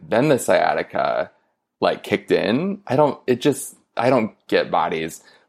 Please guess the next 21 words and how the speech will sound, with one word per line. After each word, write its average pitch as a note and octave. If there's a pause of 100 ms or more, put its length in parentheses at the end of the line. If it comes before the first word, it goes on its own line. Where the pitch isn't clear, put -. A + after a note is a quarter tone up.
But A2+
it G#2+
kind B2+
of B2+
started A2 (120)
where F#2+
the G2
actual F2+
injury G2+
was A#2+
and G#2
then F2
went F2
through F#2+
the -
ass, G#2+
the A2
thigh, G2 (400)
the G2
lower G2
leg, A2